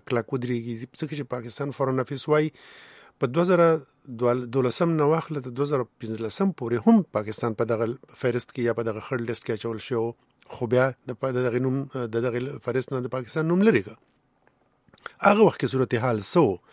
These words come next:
هغه وخت کې ورسره امریکا او دغه، اه، پلویانو مرستې په کم کچه وي؟ اوس څه صورتحال دی؟ دا به هم پکې څېړو. او بیا دا چې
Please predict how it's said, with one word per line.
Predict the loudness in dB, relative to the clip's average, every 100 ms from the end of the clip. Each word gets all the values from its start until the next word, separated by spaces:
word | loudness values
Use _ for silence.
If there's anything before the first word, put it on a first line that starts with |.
| -20 -20 -20 -20 -10 -6
هغه | -2
وخت | -2 -2
کې |
ورسره | -4 -2 -4
امریکا | -4 -6 -8 -6 -6
او |
دغه، | -6 -8 -10
اه، | -12 -12 -12 -14 -18 -20 -12
پلویانو | -8 -6 -4 -4
مرستې | -4 -4 -6 -12 -18 _ _ -20
په | -8
کم | -8
کچه | -6 -10 -10
وي؟ | -12 -14 _ -20 -20 0
اوس | 2 4 2
څه | -2 -4
صورتحال | -6 -6 -8 -8 -8 -10
دی؟ | -14 -18 -20 -20 -6
دا | 0
به | 0
هم | 0 -2 -2 -4 -10 _ _ -14
پکې | -12 -10 -10
څېړو. | -8 -8 -10 -16 -20 -20 -20 -20 _ _ 2
او | 4 6
بیا | 4 0 4 6
دا | 6
چې | 4 2 0